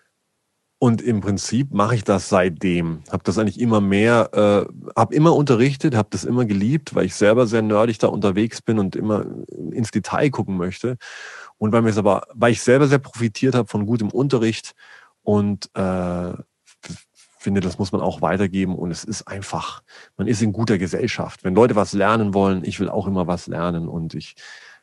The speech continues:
ähm, und deswegen sind das so jetzt meine, meine Standbeine, so dass das Unterrichten liegt mir sehr am Herzen, so, äh,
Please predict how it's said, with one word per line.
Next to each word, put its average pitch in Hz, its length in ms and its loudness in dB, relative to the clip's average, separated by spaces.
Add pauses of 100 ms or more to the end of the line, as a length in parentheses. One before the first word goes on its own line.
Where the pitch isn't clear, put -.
(140)
ähm, 78 640 -6 (260)
und 101 140 2
deswegen 120 280 4
sind 110 120 2
das 101 120 2
so 101 100 2
jetzt 92 260 -2
meine, 90 540 0 (720)
meine 90 600 2
Standbeine, 85 640 2
so 90 100 -4
dass 90 200 -2
das - 180 -6
Unterrichten 101 720 0
liegt 104 200 0
mir 101 120 2
sehr 101 260 2
am 101 120 0
Herzen, 104 540 -2
so, 87 500 -4
äh, 87 220 -8